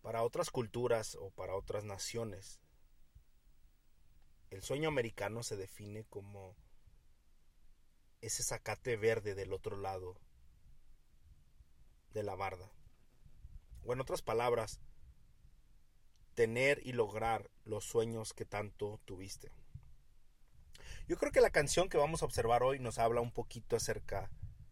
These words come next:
de este sueño de éxito. Y bueno, amigo y amiga, de eso vamos a hablar hoy. Mi nombre es Luis y en este día estaremos observando, analizando la canción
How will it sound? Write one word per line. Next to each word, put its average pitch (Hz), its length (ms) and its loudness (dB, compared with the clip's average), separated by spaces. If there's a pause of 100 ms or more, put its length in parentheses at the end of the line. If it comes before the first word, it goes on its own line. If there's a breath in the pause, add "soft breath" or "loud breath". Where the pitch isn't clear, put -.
(380)
de 110 240 0
este 113 260 -4
sueño 104 580 -2 (1000)
de 101 160 0
éxito. - 420 -6 (1120 loud breath)
Y 135 320 0
bueno, 202 300 4 (180)
amigo 147 280 2
y 156 40 8
amiga, 156 460 6
de 117 160 2
eso 151 160 4
vamos 143 200 2
a 135 40 0
hablar 113 200 4
hoy. 143 220 2 (220)
Mi 107 80 -10
nombre 110 240 -2
es - 140 -6
Luis 123 360 -2 (400 soft breath)
y 95 60 -6
en 107 80 0
este 120 200 0
día 113 140 4
estaremos 110 460 0
observando, 135 720 2 (800)
analizando 117 560 2
la 143 100 8
canción 120 600 0